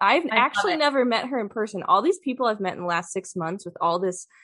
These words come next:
Speaker 1: business stuff, I've never met in person, which is so weird.
Speaker 2: So crazy.
Speaker 1: Um, and I really, really thank you for coming on, Steph. Anyone listening, remember, um, entrepreneurship, entrepreneurial, entrepreneurship?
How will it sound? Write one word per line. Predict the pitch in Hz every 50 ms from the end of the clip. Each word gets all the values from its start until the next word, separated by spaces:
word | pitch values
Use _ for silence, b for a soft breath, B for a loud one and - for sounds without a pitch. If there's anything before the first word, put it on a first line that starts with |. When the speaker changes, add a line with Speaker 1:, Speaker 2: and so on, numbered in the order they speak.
| b b -
Speaker 1:
business | 185 185 175 202 202 196
stuff, | - 202 196 202 -
I've | 180 170
never | 175 170 156 156 160
met | 160 160 151 -
in | -
person, | - 175 - 180 - 190 202
which | 196 - -
is | 185 185 -
so | - - 170 175
weird. | 160 - - - - 185 185 B B B B B B
Speaker 2:
So | 214 220 220
crazy. | 214 233 214 190 175 170 143 143 175
Speaker 1:
Um, | 185 226 226 214 208 196 196 196 196 - _
and | - 240 240 233 226 220 214 214 220 226 -
I | - 233
really, | 233 240 240 240 254 269 262 262 269 269 262
really | 240 226 233 240 233 226 247 -
thank | - 208 202 208 -
you | 208 214
for | - - 202
coming | 190 - - 208 196 190 185 175
on, | - 180 180 175 180 185
Steph. | 180 - - 190 180 175 180 - _ _ _ _ _ _ _ _ _ -
Anyone | - 247 262 269 277 285 285 269 262 247
listening, | 226 220 240 - - 254 226 220 214 214 214 214 - -
remember, | - 208 220 220 220 208 196 202 214 220 240 247 247 262 262 262 B B B B B -
um, | 202 196 190 180 175 180 170 - _ _ _ _ _ _ _ - -
entrepreneurship, | 240 240 - - 302 269 254 247 240 247 254 - 240 220 - _ _ _ _ _ _ -
entrepreneurial, | 180 185 - _ _ - 202 190 180 180 175 180 185 180 175 175 - _ -
entrepreneurship? | - - 190 - - 180 175 175 185 240 247 - 330 415